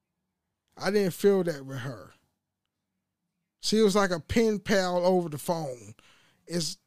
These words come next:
there's no intimacy there, a friendship. So she was just another acquaintance. And that might seem, sound very,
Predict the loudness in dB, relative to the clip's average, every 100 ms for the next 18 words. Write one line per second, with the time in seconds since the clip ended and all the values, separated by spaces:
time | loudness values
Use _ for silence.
0 | _ _ _ _ _ -4 -2 0 0 0
1 | -4 -4 -6 -4 -2 -2 -4 -10 -14 -14
2 | -18 -20 _ _ _ _ _ -16 -12 -6
3 | -4 -2 -2 -4 -6 -16 _ _ _ _
4 | _ _ _ -6 -2 0 2 0 0 0
5 | -2 0 0 0 -2 0 0 0 -6 -10
6 | -10 -12 _ _ -12 -6 -4 -2 2 2
7 | 2 2 2 2 0 -4 -14 -6 0 2
8 | 2 2 2 4 4 4 2 -4